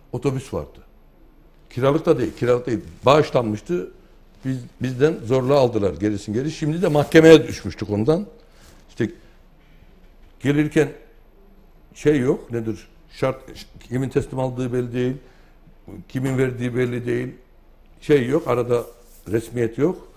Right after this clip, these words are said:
Bütün masraflarını biz karşılamışız, şey yapmışız. Bundan parayla yolcu taşıyordular. Altmış beş yaşın üstünde sadece biatlı için götürüp getiriyordular. Biz geldik, dedik ki biz esnafımızla rekabet etmeyeceğiz dedik. Ertesi gün zaten bu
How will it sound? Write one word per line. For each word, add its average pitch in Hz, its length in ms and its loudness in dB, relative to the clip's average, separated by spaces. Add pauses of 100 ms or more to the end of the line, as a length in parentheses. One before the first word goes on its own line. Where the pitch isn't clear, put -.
(380)
Bütün 120 180 -10
masraflarını 123 540 -4
biz 110 140 -10
karşılamışız, 104 600 -8 (240)
şey 117 100 0
yapmışız. 110 420 -6 (440)
Bundan 127 360 -2 (360)
parayla 143 380 0
yolcu 127 260 -4
taşıyordular. 107 520 -4
Altmış 120 340 -10
beş 120 160 -6
yaşın 117 240 -6
üstünde 120 280 -10
sadece 110 420 -2
biatlı 110 320 0
için 104 180 -8
götürüp 107 340 -8
getiriyordular. 104 480 -10 (600)
Biz 139 120 -6
geldik, 127 300 0
dedik 143 260 -4
ki 123 80 -8
biz 151 200 -2 (500)
esnafımızla 127 580 -6
rekabet 123 400 -4
etmeyeceğiz 104 520 -6
dedik. 95 220 -10 (1300)
Ertesi 147 400 0
gün 120 140 -6
zaten 127 320 -6
bu 123 120 -8